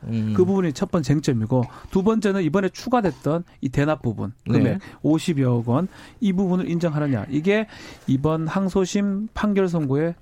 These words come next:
Speaker 2: 두 가지 큰 쟁점으로 보입니다.
Speaker 1: 근데 이게 그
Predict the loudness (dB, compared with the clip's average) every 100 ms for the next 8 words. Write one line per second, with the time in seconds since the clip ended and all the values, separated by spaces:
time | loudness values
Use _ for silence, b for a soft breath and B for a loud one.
0 | _ -20 _ -4 0 0 0 -2 0 0
1 | 0 -2 0 0 -2 -2 -6 -8 B B
2 | B B B -2 0 2 4 6 4 2
3 | 2 4 4 4